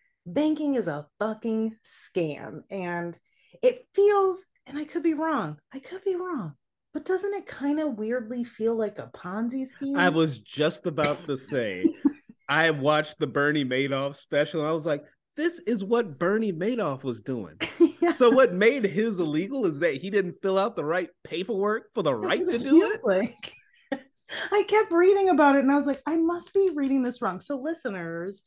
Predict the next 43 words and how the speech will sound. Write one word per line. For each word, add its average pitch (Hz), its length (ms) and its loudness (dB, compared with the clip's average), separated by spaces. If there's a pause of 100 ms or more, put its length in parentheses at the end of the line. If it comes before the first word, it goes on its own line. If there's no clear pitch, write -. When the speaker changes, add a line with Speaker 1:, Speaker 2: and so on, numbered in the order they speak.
(320)
Speaker 1:
if 240 160 0
you 294 500 0
can 190 280 -2
break 214 280 0
it 185 140 2
down 185 260 0
to 214 60 0
me 180 160 -4
where 180 160 -2
it - 180 -8
doesn't 175 400 -2
sound 285 220 0
like 285 160 0
a - 40 0
Ponzi 302 460 -4
scheme, 311 360 -2 (280)
please 285 380 2
do. 226 340 0 (340)
Because 262 320 2
if 254 160 2
all 294 200 0
we're 311 160 -4
doing 262 320 -4
is, 196 160 -4
like, 160 240 -2 (480)
you're 196 120 2
putting 302 420 0
in 233 200 4
money 160 500 -2 (400)
into 294 500 0
this 220 340 0
thing 147 640 -4 (420)
to 190 480 -8
gamble 359 560 -2
with 294 280 -4
up 247 200 0
here 160 600 -4 (160)
and 214 180 -4
earn 285 300 2
more 277 320 0
money 165 360 -6
for 214 200 2
yourself, 185 720 -4